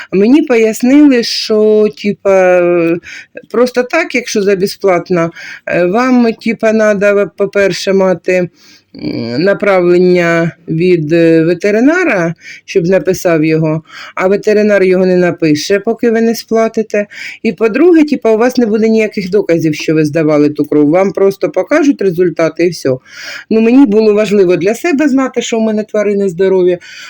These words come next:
але зараз вже я розумію, що в мене їх і за платно не було би.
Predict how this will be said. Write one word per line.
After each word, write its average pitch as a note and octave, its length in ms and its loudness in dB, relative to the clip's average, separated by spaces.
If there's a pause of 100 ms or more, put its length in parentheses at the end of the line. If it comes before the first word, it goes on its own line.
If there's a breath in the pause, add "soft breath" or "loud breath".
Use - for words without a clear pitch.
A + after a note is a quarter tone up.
(100)
але G#3+ 400 2
зараз B3+ 440 0
вже F3+ 160 0
я G3 200 4
розумію, F3+ 580 2
що F3+ 200 -2
в F#3+ 40 0
мене A#3+ 240 2
їх A3 360 -2
і A3 220 0
за G#3 560 0
платно G#3+ 400 -2
не D3+ 120 2
було C3+ 380 0
би. A#2+ 180 -2